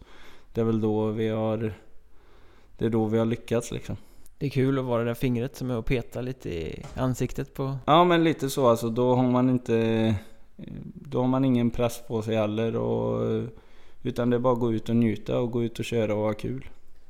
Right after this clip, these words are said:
Speaker 2: Vad känner du om serien nu då? Den... Vimmerby och Västervik har flyttats över till södra varianten och in kommer Köping och Enköping, som ju på pappret inte alls är lag av samma dignitet, om man säger så.
Speaker 1: Nej.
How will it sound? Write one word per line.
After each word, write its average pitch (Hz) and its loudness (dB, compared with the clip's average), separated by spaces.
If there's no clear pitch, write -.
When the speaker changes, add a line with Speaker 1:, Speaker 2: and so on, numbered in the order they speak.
Speaker 2:
Vad - -6
känner 151 2
du 143 2
om 139 0
serien 139 0
nu 117 -2
då? - -4
Den... 131 -4
Vimmerby 139 2
och 156 2
Västervik 143 -4
har 147 -4
flyttats 143 -6
över 123 -2
till 123 -10
södra 127 -2
varianten 123 -4
och 127 -4
in 127 -2
kommer 123 -6
Köping 120 -4
och 120 -2
Enköping, 120 -4
som 131 -6
ju 135 -2
på 123 -4
pappret - -4
inte 123 -4
alls 131 -6
är 127 -4
lag 123 2
av 120 -2
samma 120 -2
dignitet, 123 -2
om 127 -6
man 123 -4
säger 120 -8
så. 143 -10
Speaker 1:
Nej. 131 4